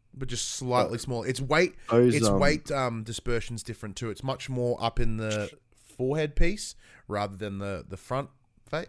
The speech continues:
Speaker 1: part, which makes a massive difference.
Speaker 2: The, the Sense controllers are, in my opinion, too light.
Speaker 1: They are incredibly light.
Speaker 2: They're, they're ridiculously light. Um, they have, yeah,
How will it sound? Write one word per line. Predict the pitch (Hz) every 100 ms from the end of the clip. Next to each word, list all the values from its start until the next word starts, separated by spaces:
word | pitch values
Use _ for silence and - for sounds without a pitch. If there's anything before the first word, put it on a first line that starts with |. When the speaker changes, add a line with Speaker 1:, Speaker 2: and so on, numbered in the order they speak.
| -
Speaker 1:
part, | - - - - -
which | 80 - -
makes | 101 -
a |
massive | 98 92 95
difference. | 90 - - - _ _ _ -
Speaker 2:
The, | 107 107 104 104 -
the | 101
Sense | - 117 117 -
controllers | 123 - 107 101 101 95 92
are, | - 87 85 -
in | 98
my | 92 90
opinion, | 90 - 87 85
too | 78 92
light. | 85 85 139 - - - _ _ - -
Speaker 1:
They | 156
are | 170 233 139
incredibly | 110 - 107 95 90
light. | 85 - _ _ _ -
Speaker 2:
They're, | 110 107 90 - -
they're | 104 98 95 95
ridiculously | 82 104 104 107 92 85 87 82
light. | 64 - - - _ _ _ _ -
Um, | 85 69 62 - -
they | 98 92
have, | 98 87 85 - - - -
yeah, | 107 -